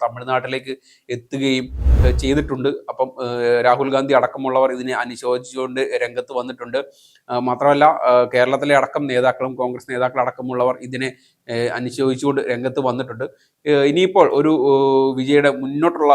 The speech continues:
ഒരു, ഊ-, നീക്കം എന്തായിരിക്കും എന്നുള്ളതാണ് ഇനി നമുക്ക് അറിയാനുള്ളത്. കാരണം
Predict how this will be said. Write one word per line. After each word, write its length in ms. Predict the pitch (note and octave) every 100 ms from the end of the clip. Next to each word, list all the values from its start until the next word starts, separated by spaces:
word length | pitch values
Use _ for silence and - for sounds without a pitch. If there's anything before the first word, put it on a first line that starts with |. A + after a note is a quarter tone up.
| -
ഒരു, 200 | C3 C#3 -
ഊ-, 280 | C3+ C3 C3 A2+ C3 C3
നീക്കം 280 | C3 C3 C#3+
എന്തായിരിക്കും 480 | C3 B2+ C3 B2+ C3
എന്നുള്ളതാണ് 480 | B2 B2+ B2+ B2 B2 B2+
ഇനി 100 | B2+
നമുക്ക് 260 | B2 A#2+ A#2+ A#2+
അറിയാനുള്ളത്. 500 | A#2+ C3+ A#2+ G2+ G#2+
കാരണം 240 | A2+ B2+